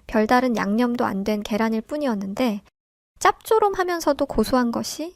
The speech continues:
진짜 너무 맛있더라고요. 씹을 때마다 입안에 퍼지는 깊은 풍미가 정말 예술이었어요.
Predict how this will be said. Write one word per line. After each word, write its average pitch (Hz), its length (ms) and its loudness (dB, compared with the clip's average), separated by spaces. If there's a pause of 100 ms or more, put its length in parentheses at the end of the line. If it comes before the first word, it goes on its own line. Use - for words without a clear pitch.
진짜 226 400 -2
너무 226 280 2
맛있더라고요. 226 800 -4 (340)
씹을 381 360 0
때마다 277 440 -2
입안에 240 340 2
퍼지는 294 440 0
깊은 - 440 -2
풍미가 277 540 0
정말 226 400 -2
예술이었어요. 226 720 -4